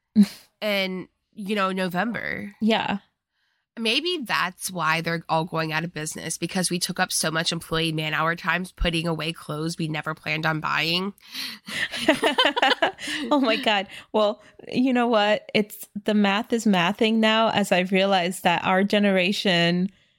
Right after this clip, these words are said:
Speaker 1: clogging up malls and not buying anything led to the demise of malls 'cause they weren't getting any money.
Speaker 2: <sighs> I, I was shopping once. I think I was in seventh grade. And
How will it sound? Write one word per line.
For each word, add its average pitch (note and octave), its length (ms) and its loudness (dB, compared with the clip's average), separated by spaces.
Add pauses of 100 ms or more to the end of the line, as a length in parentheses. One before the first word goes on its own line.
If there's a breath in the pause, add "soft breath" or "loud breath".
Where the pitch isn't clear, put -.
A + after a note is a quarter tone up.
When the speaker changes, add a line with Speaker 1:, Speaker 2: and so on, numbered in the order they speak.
(340 soft breath)
Speaker 1:
clogging G3 500 2
up F3 160 0
malls F3+ 520 4
and F#3 200 4
not F3 240 0
buying F#3 400 2
anything D#3+ 720 0
led F3 320 2
to - 100 -2
the F3 120 0
demise E3 500 2
of C4 160 -2
malls B3+ 420 2
'cause C#4+ 200 0
they C#4 100 0
weren't C#4 280 0
getting A#3 260 2
any G3+ 140 0
money. A3 520 2 (1040 loud breath)
Speaker 2:
<sighs> - 20 -8 (880 soft breath)
I, C4 600 -4 (760)
I G#3 120 4
was C#4 180 -4
shopping F3+ 460 -2
once. E3+ 580 -2
I G3 180 -2
think A#3 140 -4
I A#3+ 60 2
was G#3 160 -2
in F#3 220 -2
seventh F3 340 -4
grade. D#3+ 380 -2 (580 soft breath)
And F#3+ 300 -2